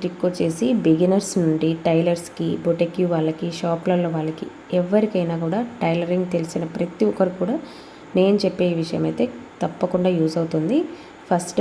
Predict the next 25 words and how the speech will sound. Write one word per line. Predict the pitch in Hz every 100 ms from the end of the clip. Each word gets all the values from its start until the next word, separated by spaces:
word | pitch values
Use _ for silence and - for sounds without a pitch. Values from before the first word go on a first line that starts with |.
| 202
మనం | 170 170 165
బ్లౌజ్ | 156 160 160
పీస్ని | 170 165 240 330 320
ఫ్రంట్ | 180 151 151 180
సైడ్స్ | 180 170 175 160
రెండు | 151 160 170
కూడా | 175 185 -
షేప్ | 170 160 175
పట్టి, | 165 165 160 160 - - - -
అలాగే | 165 160 202 359 - - - - 170
టక్స్‌లు | 165 - 170 165 170
అన్నీ | 165 170
కూడా | 175 180
కంప్లీట్ | 165 151 165 165
చేసి | 165 -
పెట్టుకోవాలి. | 156 160 156 151 196 233
కంప్లీట్ | 165 165 180 170
చేసుకున్నాక | 160 - 165 247 233
ఉక్స్ | - -
పట్టి, | 170 170 170
కాజా | 165 160 160
పట్టి | 160 165
ఎటు | 156 -
సైడ్ | 170 165
వస్తుందో | 160 - 160